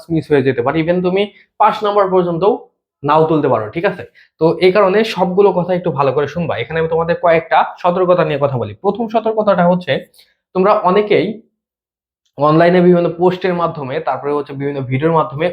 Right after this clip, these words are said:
অনেকের কাছেই শুনে থাকতে পারো, যেটা আসলে গতবারও শোনা গেছে, তার আগের বারও শোনা গেছে। সেটা হচ্ছে রাবি ভর্তি পরীক্ষায় নাকি বিগত সালের প্রশ্ন পড়লেই প্রায়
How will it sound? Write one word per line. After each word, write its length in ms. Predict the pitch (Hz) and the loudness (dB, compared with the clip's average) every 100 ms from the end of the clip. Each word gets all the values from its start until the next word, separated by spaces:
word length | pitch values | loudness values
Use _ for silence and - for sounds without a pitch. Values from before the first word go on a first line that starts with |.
| - | -2
অনেকের 320 | 190 226 220 220 | 0 2 2 2
কাছেই 300 | 214 208 208 | 2 2 0
শুনে 240 | - 185 | 0 -2
থাকতে 260 | 185 143 147 | -2 -4 -10
পারো, 300 | - 151 123 - _ _ _ _ - | -2 0 0 -4 _ _ _ _ 0
যেটা 220 | 143 151 | 0 2
আসলে 300 | 160 160 165 165 | 0 0 2 2
গতবারও 380 | 151 151 160 151 | 2 0 2 2
শোনা 240 | - 180 175 | 0 -2 0
গেছে, 180 | 180 226 | 0 -2
তার 220 | 170 165 | 0 0
আগের 240 | 143 156 156 | 0 0 0
বারও 180 | 139 131 | 0 -2
শোনা 260 | - 180 | -2 0
গেছে। 240 | 143 120 - _ _ _ _ _ | 0 -4 -8 _ _ _ _ _
সেটা 140 | 175 170 | 0 2
হচ্ছে 180 | 180 214 | 2 2
রাবি 320 | 143 139 151 165 | 2 2 2 0
ভর্তি 300 | 131 135 170 | 0 -2 -2
পরীক্ষায় 600 | 160 151 147 - 160 160 156 | -2 -4 -4 -4 0 0 0
নাকি 300 | 143 143 143 139 135 | -4 -6 -4 -4 -4
বিগত 360 | 127 143 143 143 | -4 -2 -2 -4
সালের 320 | 135 135 135 131 | -8 -2 0 0
প্রশ্ন 260 | 147 143 156 143 | -6 -8 -10 -4
পড়লেই 400 | 151 139 131 202 - _ _ _ - | 0 0 0 -2 -8 _ _ _ 0
প্রায় 320 | 143 139 | 2 4